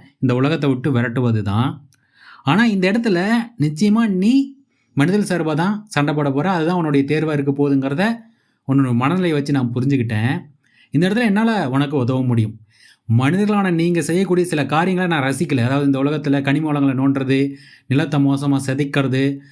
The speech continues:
so, இந்த மாதிரியான விஷயங்கள்லாம் நான் விரும்பல. அதை நானும் தடுக்கவே பிரியப்படுறேன்.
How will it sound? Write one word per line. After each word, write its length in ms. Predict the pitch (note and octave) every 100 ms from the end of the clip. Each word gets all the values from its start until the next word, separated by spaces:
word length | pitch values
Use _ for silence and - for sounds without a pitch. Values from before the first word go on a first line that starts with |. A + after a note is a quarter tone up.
| _
so, 160 | - F3
இந்த 80 | G3+
மாதிரியான 240 | F#3+ F3+
விஷயங்கள்லாம் 580 | D3+ E3+ D#3+ E3 G#3 G#3
நான் 360 | A#2 B2 C#3+ C#3
விரும்பல. 560 | A#2+ C3+ B2+ C3+ E3
அதை 220 | - A#2+ A#2+
நானும் 380 | A#2 C#3 D#3
தடுக்கவே 320 | C3+ B2+ B2+ B2
பிரியப்படுறேன். 840 | C3 A#2+ B2+ C3+ A2 G#2 B2